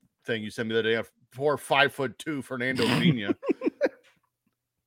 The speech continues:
Speaker 1: Mike Schmidt or so on, this story is a little bit different as we have two different teams. The Yankees and the Twins both hit over three hundred home runs as a team in one season. Here's the interesting part.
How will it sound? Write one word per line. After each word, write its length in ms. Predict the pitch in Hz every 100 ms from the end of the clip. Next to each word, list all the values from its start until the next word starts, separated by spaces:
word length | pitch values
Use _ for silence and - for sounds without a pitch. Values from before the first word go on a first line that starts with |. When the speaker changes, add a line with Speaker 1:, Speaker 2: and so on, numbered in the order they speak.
| _ -
Speaker 1:
Mike 260 | 175 214
Schmidt 320 | - 180 214
or 100 | 214
so 340 | 147 - 240 240
on, 320 | 170 165 165
this 220 | 156 226
story 320 | - 214 208
is 140 | 196 151
a 60 |
little 260 | 151 175 190
bit 240 | 170 165
different 320 | 151 196 185 143
as 80 |
we 80 | 131
have 160 | 156 -
two 160 | 226
different 320 | 233 - 156 123
teams. 600 | - 262 151 120 - - _ _ _ _ -
The 100 | 151
Yankees 460 | 175 220 214 196
and 100 | 175
the 80 | 156
Twins 560 | - 226 269 147 90 -
both 260 | 131 190 185
hit 100 | 175
over 160 | 151
three 200 | - 185
hundred 220 | 170 165
home 180 | 147 156
runs 200 | 151 151
as 100 | 135
a 80 | 120
team 300 | - 175 170
in 80 | 139
one 160 | 135
season. 460 | 127 185 185 123 80 _ _ _ _ _
Here's 300 | 180 254 247
the 160 | 175 190
interesting 440 | 190 175 - 117
part. 280 | - 92 76